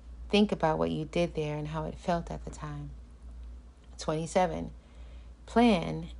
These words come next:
an activity. This might be something you do alone or with a friend or a loved one.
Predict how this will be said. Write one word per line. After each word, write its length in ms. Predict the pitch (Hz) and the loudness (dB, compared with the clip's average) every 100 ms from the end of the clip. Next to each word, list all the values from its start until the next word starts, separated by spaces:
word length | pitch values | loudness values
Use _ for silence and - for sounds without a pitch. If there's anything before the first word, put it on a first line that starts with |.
| - | 2
an 260 | 160 165 - | 2 2 0
activity. 760 | 170 160 - 170 151 147 151 156 - - - - - - | -2 -2 -2 0 0 -2 -6 -10 -16 -20 -18 -18 -18 -2
This 280 | 170 214 214 | 6 6 6
might 260 | 170 165 165 | 2 2 0
be 140 | 165 | -2
something 480 | 170 165 156 165 165 | 0 0 0 0 0
you 120 | 160 | 0
do 160 | 151 156 | 2 4
alone 580 | 165 156 147 170 208 - | 4 4 4 4 2 2
or 220 | 156 151 | 2 4
with 180 | 156 175 | 4 4
a 60 | |
friend 480 | 185 - 151 156 165 | 4 2 0 0 0
or 160 | 160 160 | 2 2
a 40 | |
loved 320 | 170 190 180 | 2 2 0
one. 280 | 151 147 147 | -6 -8 -8